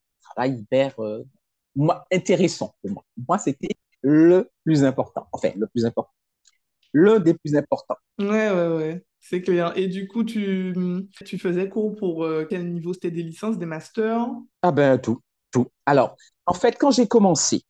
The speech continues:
Speaker 1: quand j'ai commencé mes charges de T D à l'université, il n'y avait pas de licence informatique. Donc,
Speaker 2: Ok.
Speaker 1: j'intervenais en deux, euh, mias, je crois. Voilà. Donc,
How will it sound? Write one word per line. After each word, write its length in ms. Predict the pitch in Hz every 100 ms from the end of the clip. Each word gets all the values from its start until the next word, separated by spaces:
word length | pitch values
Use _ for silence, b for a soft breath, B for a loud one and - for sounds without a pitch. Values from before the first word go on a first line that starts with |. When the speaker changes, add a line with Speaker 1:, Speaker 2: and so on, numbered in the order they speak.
| _ _ _ _ _
Speaker 1:
quand 120 | 165
j'ai 140 | 147 156
commencé 720 | 180 165 160 - - 185 190
mes 140 | 147
charges 460 | 131 - 165 151 139
de 100 | 131
T 200 | - 135
D 200 | 117 117
à 180 | 110 104
l'université, 600 | 107 110 110 127 - 240
il 40 |
n'y 60 | 180
avait 140 | 131
pas 240 | 127 - - _
de 60 |
licence 400 | 104 104 - -
informatique. 640 | - - 95 87 - 262 _ b b b -
Donc, 240 | 139 156
Speaker 2:
Ok. 20 |
Speaker 1:
j'intervenais 680 | 135 139 123 120 123 131 165
en 280 | 165 120 113 95 _
deux, 420 | 123 127 127 131 104
euh, 360 | 113 110 107 107
mias, 500 | 101 104 107 - -
je 80 | -
crois. 200 | - - - _ _ -
Voilà. 260 | - - - _ _ _ _ _ _ _ - -
Donc, 440 | 110 139 131 -